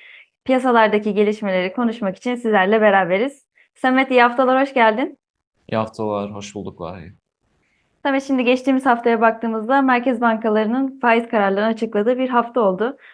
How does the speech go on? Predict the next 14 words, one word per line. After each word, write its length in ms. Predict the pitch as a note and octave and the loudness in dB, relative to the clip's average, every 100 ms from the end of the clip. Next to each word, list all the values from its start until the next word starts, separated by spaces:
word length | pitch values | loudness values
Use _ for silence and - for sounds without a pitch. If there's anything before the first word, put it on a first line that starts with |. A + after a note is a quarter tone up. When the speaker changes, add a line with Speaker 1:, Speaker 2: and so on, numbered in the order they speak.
| _ | _
Speaker 1:
Öncelikle 480 | - C4 C#4 C4+ C#4+ | -2 0 0 2 0
çarşamba 500 | C#4+ C4 B3 C4+ B3+ | 2 0 2 0 0
günü 260 | A#3+ B3+ B3+ | 0 0 0
Amerika 380 | A#3+ A#3+ A#3+ A#3+ | 2 2 2 0
Merkez 380 | A#3 A#3 A#3+ | 0 0 -2
Bankası 460 | A3 A3 G#3+ A#3 C#4+ | 0 -2 -4 -6 -2
yirmi 260 | B3+ A#3+ A3+ | 0 2 2
beş 220 | A#3+ A#3+ | 0 2
bas 200 | A3 G#3+ | 0 0
puanlık 360 | G#3 G3+ G3 | -2 -2 -2
bir 160 | G#3 G3+ | -4 -2
faiz 300 | G3+ G3 F3+ | 0 0 -2
indirimine 380 | F#3+ F3+ F3 F3+ | -4 -4 -4 -6
gitti. 420 | G#3 G#3 A#3 | -6 -2 -2